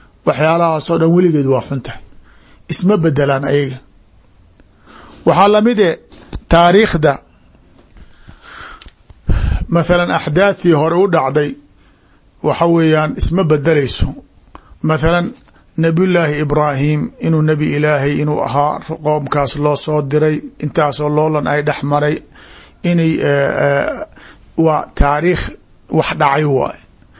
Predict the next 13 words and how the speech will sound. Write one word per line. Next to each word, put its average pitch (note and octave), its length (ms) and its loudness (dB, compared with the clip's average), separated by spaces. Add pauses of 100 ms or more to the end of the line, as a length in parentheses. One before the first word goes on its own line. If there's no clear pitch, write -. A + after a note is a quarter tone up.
(280)
Isma F3+ 280 2
bedeli F3 440 2
karto D#3+ 380 0 (560)
oo D#3+ 120 4
lama E3+ 280 2
dhihi G3 280 0
karayo, E3 380 0 (560)
Ibraahim E3 580 2
baa, D#3+ 200 2 (220)
ah, - 60 -4
Nuux E3+ 340 0
ka F3+ 80 4
horreeyey. C#3 460 2